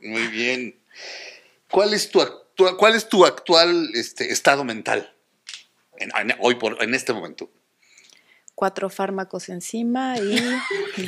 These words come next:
Speaker 1: <laughs>
Speaker 2: neutral.
Speaker 1: Muy bien. Si pudieras
Speaker 2: Ay, se
Speaker 1: cambiar
Speaker 2: ríe
Speaker 1: al-,
Speaker 2: mucho.
Speaker 1: si pudieras cambiar algo de tu familia, ¿qué cambiarías? ¿Qué sería?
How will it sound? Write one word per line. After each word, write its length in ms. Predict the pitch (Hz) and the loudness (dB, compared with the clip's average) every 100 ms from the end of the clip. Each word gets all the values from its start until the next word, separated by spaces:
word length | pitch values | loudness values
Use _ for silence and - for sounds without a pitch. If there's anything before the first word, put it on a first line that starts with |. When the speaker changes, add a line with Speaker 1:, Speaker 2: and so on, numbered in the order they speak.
| 605 - | 2 2
Speaker 1:
<laughs> 1200 | - - - - - - 906 - - - - - | 0 0 0 -2 -2 0 0 0 0 -2 0 -4
Speaker 2:
neutral. 680 | 208 214 196 208 214 202 214 - - | 2 2 2 4 4 4 -2 -14 -10
Speaker 1:
Muy 240 | 208 240 294 | 0 2 4
bien. 520 | - 190 - - 285 _ 523 - - - - - - - - - 226 | 4 4 4 2 -10 _ -14 -14 -16 -20 -20 -20 -20 -18 -12 -8 -4
Si 100 | - | -2
pudieras 460 | - 233 285 359 - | -2 0 4 4 6
Speaker 2:
Ay, 100 | 277 | 6
se 40 | |
Speaker 1:
cambiar 240 | 214 311 - | 6 6 8
Speaker 2:
ríe 120 | 359 | 10
Speaker 1:
al-, 100 | 403 | 8
Speaker 2:
mucho. 360 | 349 349 - - - 466 - | 6 2 2 -2 4 2 4
Speaker 1:
si 140 | - | 2
pudieras 440 | 170 240 269 370 - | 2 4 6 6 4
cambiar 360 | 247 220 240 | 2 4 4
algo 220 | 240 247 | 2 4
de 100 | 220 | 4
tu 180 | 185 196 | 4 2
familia, 720 | - 185 180 208 233 262 247 | 2 2 4 2 4 4 4
¿qué 180 | - 247 | 0 -2
cambiarías? 680 | - 233 233 202 233 160 - | 0 -2 0 0 -4 -8 -12
¿Qué 140 | - | -8
sería? 420 | 160 190 185 160 | -6 -6 -10 -18